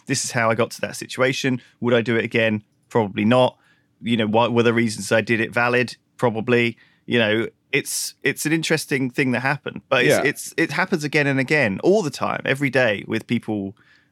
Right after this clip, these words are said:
Speaker 1: make, t-, doing actions that seem crazy, but actually are, in their mind,
Speaker 2: Sure.
Speaker 1: relatively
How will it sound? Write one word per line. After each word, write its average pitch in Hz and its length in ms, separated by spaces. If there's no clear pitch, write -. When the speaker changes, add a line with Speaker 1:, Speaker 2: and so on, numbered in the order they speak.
Speaker 1:
make, 123 320
t-, - 140
doing 147 280
actions 120 480
that - 300
seem 147 540
crazy, - 540
but - 120
actually 123 400
are, 113 400
in 139 200
their 120 180
mind, 117 500
Speaker 2:
Sure. 190 320
Speaker 1:
relatively 113 760